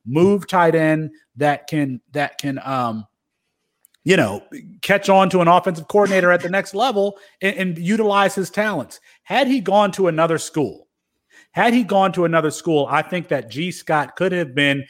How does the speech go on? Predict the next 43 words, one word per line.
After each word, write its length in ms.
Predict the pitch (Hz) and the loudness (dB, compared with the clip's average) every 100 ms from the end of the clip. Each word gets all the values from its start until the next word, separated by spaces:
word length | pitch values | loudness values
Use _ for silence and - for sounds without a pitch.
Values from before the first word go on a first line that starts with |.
| _ - | _ -2
a 120 | 139 | -2
day 360 | 107 165 196 208 | 0 2 4 2
one 400 | 143 165 175 165 | 0 2 2 2
or 220 | 143 123 | 0 0
day 300 | 110 156 160 | 0 0 0
two 260 | - 156 | -2 -4
draft 500 | 123 110 139 131 - | -4 -2 -2 -2 -6
pick, 200 | 143 123 - - | -6 -6 -10 -16
draft 420 | 113 143 151 143 | -4 0 0 -2
pick 300 | 127 110 - - _ _ - | -8 -10 -12 -20 _ _ -8
in 100 | 147 | -2
the 140 | 147 | 0
N 80 | 139 | 0
F 160 | 135 139 | 0 0
L 260 | 131 110 - - | 0 -2 -12 -8
in, 140 | 135 143 | -8 -4
in 140 | 160 139 | -4 -2
twenty 240 | 165 160 | 0 0
twenty-three. 640 | - 147 131 151 156 131 - - _ _ _ _ | 0 -4 -2 0 2 2 -2 -18 _ _ _ _
I, 140 | 156 - 135 | -6 -4 0
that's, 300 | 208 247 - _ _ _ _ - | 0 0 -10 _ _ _ _ -6
that's, 380 | 135 208 - - - | 0 0 0 -10 -4
uh, 180 | 170 185 160 | -2 0 2
that's 240 | 220 - - | 0 0 -2
out 220 | 196 196 | 0 0
of 60 | 165 | -2
the 100 | 156 | -4
cards 420 | 170 156 131 113 | -4 -4 -6 -14
now. 160 | 104 - _ _ 190 | -20 -20 _ _ -14
It's 160 | - | -10
just 200 | 233 - - | -8 -8 -4
out 180 | 175 | -2
of 60 | 160 | -2
the 80 | 139 | -8
cards. 480 | 120 101 _ - - _ _ _ _ _ _ _ - | -14 -20 _ -20 -20 _ _ _ _ _ _ _ -6
And, 400 | 165 156 147 127 | -2 -2 -4 -6
um, 380 | 151 147 135 - | -4 -4 -6 -12
I, 80 | 143 - _ - - | -20 -20 _ -20 -6
this 240 | 180 208 | -4 -4
is 180 | 202 - | -6 -6
something 480 | 202 214 202 202 175 | -2 -2 -2 -8 -4
that, 400 | 160 156 147 135 | -2 -2 -4 -8
that 380 | 147 143 135 | -6 -4 -6